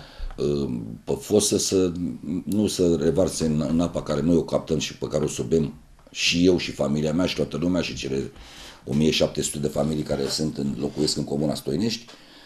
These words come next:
să nu avem această, acest gând. „Dom'le, cred că să scurge apă” sau ceva. Nimic, uh, adevărat în acest lucru. Iar vis-a-vis de calitate, calitatea, v-am zis, am fost cu, cu, să facem analiza la I N M H la București, unde se face expertiza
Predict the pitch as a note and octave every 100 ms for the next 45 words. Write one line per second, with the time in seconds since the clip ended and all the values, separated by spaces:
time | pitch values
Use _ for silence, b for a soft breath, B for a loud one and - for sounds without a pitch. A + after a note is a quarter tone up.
0 | B B - G#2 G#2+ A2 G2+ G2 F2+ F#2+
1 | - - F#2 - F#2 G2+ D#2 E2 E2+ -
2 | - _ - E2+ E2+ E2 E2 - - -
3 | F2+ E2+ E2 D#2+ C#2 - D2 - F2+ B2
4 | G2 G2+ - D#2+ D2+ D2+ C#2+ - - G#2+
5 | G#2+ D2+ - C#2 C#2+ C#2 C#2+ B B B
6 | B B B B D2+ D2+ D#2+ D2 C#2 D#2
7 | F#2+ B2+ B2+ A#2+ G#2+ B B B B B
8 | B B - A2+ A2 G#2+ A2+ A#2 A2 G#2+
9 | G#2+ A#2 A2+ A2 G#2 A#2 A2+ G#2 G#2+ G#2
10 | F2+ F2 D#2+ F2+ F#2 - E2+ D#2+ D#2 D2+
11 | F2 D#2+ D#2+ D#2 D2+ C#2+ A1+ - - -
12 | - - B B B B B B B B
13 | B - - D#2 F#2+ E2+ D#2+ F2 D#2+ D#2+
14 | G#2 F#2 D#2+ D2+ F2+ E2+ C2+ C2 D2+ A#2
15 | - D#2 C#2+ C2 E2 D#2 C#2 - C#2 E2+
16 | B1 A#1+ -